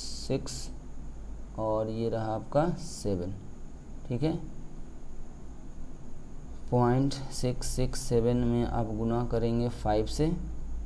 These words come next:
और इसको वापस divide कर देंगे फ़ोर्टी फ़ोर से, ये आपका बच्चों आ रहा है ज़ीरो पॉइंट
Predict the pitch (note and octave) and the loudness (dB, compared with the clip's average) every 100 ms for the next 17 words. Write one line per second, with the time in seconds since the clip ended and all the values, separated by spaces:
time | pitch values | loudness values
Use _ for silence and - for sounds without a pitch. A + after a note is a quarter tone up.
0 | - - - - - - - A#2 A2 A2 | -2 -2 -2 -2 -4 -6 -4 0 2 2
1 | A2 - - A2 G#2+ G#2 C#3+ C#3+ C#3 A#2+ | 0 -2 0 2 4 4 2 2 2 4
2 | A#2 A2+ - G#2+ G#2+ A2 A2+ B2 C#3+ - | 4 4 0 2 2 2 2 2 0 0
3 | G#2 G2+ C#3 C#3 - F#2+ F2+ - - - | 0 0 0 0 0 0 0 -4 -4 -6
4 | - - - - B2+ D3+ A2+ A#2+ - A#2+ | -8 -8 -4 2 6 6 4 2 4 4
5 | A#2+ A#2 B2 A#2+ - G#2 G#2+ A2 A#2 A2 | 4 2 0 -2 0 2 2 2 2 2
6 | G#2 G#2 A#2 A#2+ C#3+ D3 A#2 G2+ G#2 B2 | 2 2 2 6 6 6 2 2 2 2